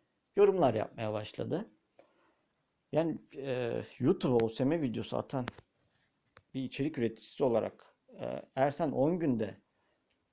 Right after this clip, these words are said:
e, doksan milyon kadro değerinde kalıp da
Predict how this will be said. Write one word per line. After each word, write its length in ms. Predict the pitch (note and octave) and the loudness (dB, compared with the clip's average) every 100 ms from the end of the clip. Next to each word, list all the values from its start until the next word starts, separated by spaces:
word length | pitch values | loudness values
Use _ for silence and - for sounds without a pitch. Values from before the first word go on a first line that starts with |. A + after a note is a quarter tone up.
| _ | _
e, 260 | - A#2+ A#2 | -14 -8 0
doksan 380 | A#2+ - D3+ F3 | 0 2 0 2
milyon 520 | D#3+ A2+ A2+ A2 - - _ _ _ _ | 2 4 2 0 -8 -20 _ _ _ _
kadro 360 | - C#3 C#3 A#2 | 2 2 4 4
değerinde 360 | A2+ A2 A2 | 4 2 -2
kalıp 380 | - B2 - - | 0 0 0 0
da 260 | A#2 G#2+ | 0 0